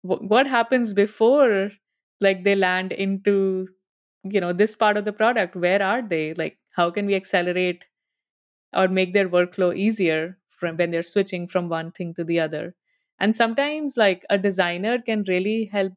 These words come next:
bring these questions into a conversation, which is what they were kinda hoping to, to have. Because until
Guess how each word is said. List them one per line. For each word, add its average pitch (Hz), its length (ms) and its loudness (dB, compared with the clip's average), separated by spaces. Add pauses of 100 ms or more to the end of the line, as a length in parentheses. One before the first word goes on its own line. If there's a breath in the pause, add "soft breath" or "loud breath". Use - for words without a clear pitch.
(520)
bring 185 240 0
these 196 220 0
questions 220 400 -4
into 247 200 0
a 262 60 2
conversation, 247 680 -4
which 226 180 2
is 240 160 0
what 233 200 2
they 226 80 2
were 220 140 2
kinda 196 260 2
hoping 202 460 2
to, 175 360 0 (200)
to 180 100 -2
have. 185 440 -4 (220)
Because 214 480 2 (840 soft breath)
until 302 600 2